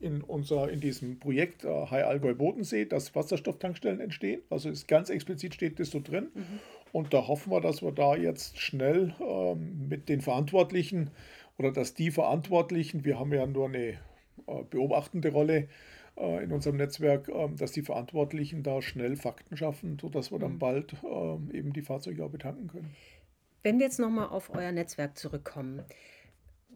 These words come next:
Speaker 2: welche Gruppe, sag ich mal, fehlt vielleicht noch an Unterstützern? Oder was würdet ihr euch wünschen, wer noch dazukommt, außer an Masse,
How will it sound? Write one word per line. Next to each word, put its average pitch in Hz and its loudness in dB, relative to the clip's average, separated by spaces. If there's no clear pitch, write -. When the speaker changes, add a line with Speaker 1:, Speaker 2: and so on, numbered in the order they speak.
Speaker 2:
welche 214 0
Gruppe, 240 0
sag 196 -2
ich 214 -4
mal, 196 -2
fehlt 311 -2
vielleicht 147 -2
noch 165 -4
an 160 -6
Unterstützern? 151 -6
Oder 170 -2
was 196 -4
würdet 254 0
ihr 233 0
euch 220 -4
wünschen, 214 0
wer 190 2
noch 190 -6
dazukommt, 208 -6
außer - -8
an 147 -8
Masse, 156 -6